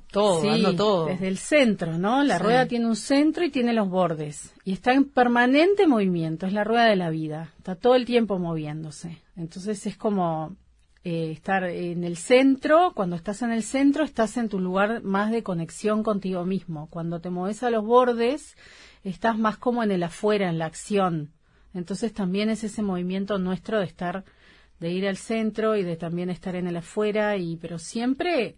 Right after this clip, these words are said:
Speaker 2: a, a veces no soporto tanto movimiento. Bueno, la respuesta anda al centro. Y así, ¿no?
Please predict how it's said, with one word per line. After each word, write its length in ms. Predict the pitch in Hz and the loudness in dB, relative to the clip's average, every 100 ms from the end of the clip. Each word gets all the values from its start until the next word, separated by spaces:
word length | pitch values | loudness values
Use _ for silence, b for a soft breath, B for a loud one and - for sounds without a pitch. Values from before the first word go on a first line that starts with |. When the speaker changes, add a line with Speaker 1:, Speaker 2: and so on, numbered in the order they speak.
| - | -8
Speaker 2:
a, 100 | 185 | -6
a 160 | 190 | -2
veces 240 | 202 202 196 | -2 -2 -4
no 120 | 214 | -4
soporto 480 | 208 180 208 202 202 | -6 -6 -4 -4 -2
tanto 340 | 208 208 208 | 0 0 0
movimiento. 720 | 185 180 190 226 247 214 196 180 | -2 -2 -2 -2 -2 -2 -4 -4
Bueno, 240 | 196 180 | -4 -4
la 120 | 165 | -4
respuesta 600 | 165 165 - 220 269 247 - | -6 -8 -8 -6 -2 -2 -2
anda 200 | 170 170 | -6 -4
al 80 | 170 | -6
centro. 580 | - 220 202 196 175 170 b b b b b _ _ _ _ | -6 -4 -4 -6 -8 -8 b b b b b _ _ _ _
Y 120 | - 175 | -8 -6
así, 380 | 170 - 254 226 | -6 -4 0 0
¿no? 360 | 175 196 254 | 0 0 -2